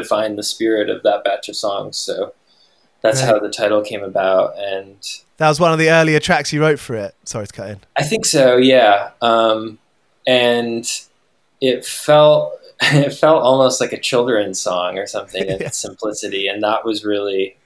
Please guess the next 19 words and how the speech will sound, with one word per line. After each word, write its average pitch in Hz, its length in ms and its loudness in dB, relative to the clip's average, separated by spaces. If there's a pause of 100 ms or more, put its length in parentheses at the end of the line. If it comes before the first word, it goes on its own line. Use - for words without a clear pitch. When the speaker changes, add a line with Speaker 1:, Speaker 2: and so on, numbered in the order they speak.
(160)
Speaker 1:
that 143 200 4
was 131 180 0
really 127 180 4
exciting 110 460 0
to - 180 -8
us, - 600 -6
just - 400 -8
to, 101 220 -6 (200)
to - 200 -8 (160)
kind 110 180 -4
of 104 100 -6
do 104 120 -4
something, 104 580 -8 (800)
lean 123 240 2
into 117 180 0
something 107 380 -4
a 101 80 -2
little 98 500 -2
new, 101 560 -6